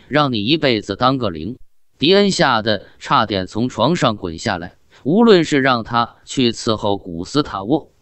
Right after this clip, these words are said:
还是让他以后当个零，对他来说都是无法接受的折磨。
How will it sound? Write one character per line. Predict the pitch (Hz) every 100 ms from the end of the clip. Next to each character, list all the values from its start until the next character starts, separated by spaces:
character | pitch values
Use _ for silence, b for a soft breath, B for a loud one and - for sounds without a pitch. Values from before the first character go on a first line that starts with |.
| b
还 | - 131 185
是 | 156
让 | 139 123
他 | 110 127
以 | 104 82
后 | - 131 98 -
当 | - 147 143
个 | 98
零， | 80 90 135 _ _ _
对 | 127 123
他 | 110 104
来 | 101 131
说 | 135 139 135 B -
都 | 147
是 | 143 117
无 | 117 180
法 | - 82
接 | 82 131 143
受 | 131 107
的 | 101
折 | 104 127
磨。 | 110 113 139